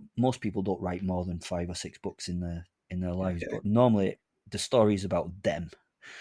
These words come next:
Speaker 1: So when I, when I read a book, it's like, "Oh, that's interesting. I wonder where that's come from, or what's that character do, or why is that?" You know, so I just wondered if you had a, a father figure, and I, I don't know. I, I, I, it's like, um, I've had partners come into my life and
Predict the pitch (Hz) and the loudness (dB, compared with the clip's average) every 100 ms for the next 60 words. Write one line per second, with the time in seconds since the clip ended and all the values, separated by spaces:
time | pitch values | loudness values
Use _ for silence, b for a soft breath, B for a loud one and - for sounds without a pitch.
0 | B B B B - 104 104 113 110 117 | B B B B -2 2 6 6 6 6
1 | 113 101 110 113 101 87 - - 87 - | 6 6 6 4 2 -4 -6 -10 -8 -2
2 | 135 113 - 98 - 87 92 92 98 107 | 0 0 -2 -6 -6 -8 -6 -4 -4 0
3 | 110 110 98 95 92 98 - - 104 98 | 2 2 4 4 4 2 0 -4 0 0
4 | 92 92 90 90 87 90 98 107 - 104 | 0 -2 -2 -4 -6 -6 -4 -4 -2 -2
5 | - - 95 95 90 90 92 92 101 107 | -2 -2 -4 -4 -8 -6 -4 -4 -2 0
6 | 98 98 - _ _ 110 95 95 - - | 0 -2 -4 _ _ -4 -2 -4 -6 0
7 | 101 92 B B B B B B 117 104 | 0 0 B B B B B B 0 0
8 | 131 110 107 98 101 117 110 98 95 - | 0 2 2 0 2 2 4 2 0 -6
9 | 107 - 107 107 - 98 92 95 92 B | -4 2 2 2 -2 -4 -2 -2 -6 B
10 | B B B 113 - 120 156 131 120 107 | B B B 2 4 6 8 10 8 6
11 | 107 - - 104 98 104 101 - - - | 0 -2 -4 -4 2 2 2 -4 -16 -12
12 | - 98 95 95 95 95 110 104 104 - | -4 0 2 2 0 0 0 0 -4 2
13 | 110 117 104 - 101 95 - 95 92 92 | 2 2 -4 -6 -4 -4 -4 -4 -2 -4
14 | 92 - 90 | -6 -6 -8